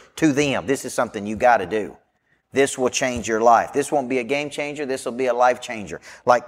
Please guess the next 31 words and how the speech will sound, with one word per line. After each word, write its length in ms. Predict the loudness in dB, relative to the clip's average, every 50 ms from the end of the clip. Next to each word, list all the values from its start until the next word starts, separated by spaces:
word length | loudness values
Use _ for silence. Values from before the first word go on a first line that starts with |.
| -6
you 200 | -4 -2 0 2
gotta 280 | 4 4 4 4 4 4
have 320 | 2 4 4 4 4 2
enough 280 | 2 2 0 0 -2 -2
courage 380 | -2 0 2 2 2 0 -4 -6
for 140 | -8 -6
them. 340 | -4 -4 -4 -4 -6 -10 -12 -14
So 260 | -2 0 2 2 0 -2 -8 -18 -4 0
let 120 | 0 2
me 100 | 2 2
backtrack 520 | 4 4 4 4 2 2 2 2 4 4 2
as 100 | 2 2
I 60 | 2
finish 320 | 2 2 -2 -4 -4 -6
the 60 | -8 -2
show 220 | 2 2 2 4
today. 180 | 4 2 2 2
Where 160 | 2 2 2
does 140 | 0 -2 0
courage 340 | 0 2 2 2 0 0
come 180 | 0 0 0 0
from? 320 | 0 0 0 0 0 -4 -8 _ _ _ _ _ _ _ _ _ _
First, 280 | 2 2 2 2 2 2
you 60 | 2
had 140 | 4 4 4
a 20 |
big 160 | 2 2 2
revelation. 720 | 4 4 4 4 4 4 4 2 2 -2 -6 -10 -12 -14 _ _ _ -6
Then 160 | -4 -4 -2
you 80 | 2
have 340 | 4 6 6 6 4 0 -6